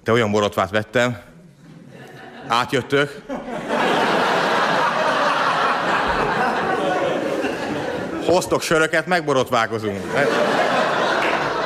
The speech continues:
Most már kezd érdekelni, hogy tiltják. Na most az elnyújtott szexuális orgazmus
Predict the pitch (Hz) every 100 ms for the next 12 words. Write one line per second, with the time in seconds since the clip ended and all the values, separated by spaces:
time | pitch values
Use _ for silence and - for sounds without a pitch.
0 | - - - - 131 139 165 156 165 131
1 | 135 123 120 117 113 123 110 104 98 90
2 | - - - - - - - - - 208
3 | - - - - - - - - - -
4 | - - 120 127 127 139 151 139 120 117
5 | - 127 - 107 123 127 117 110 110 -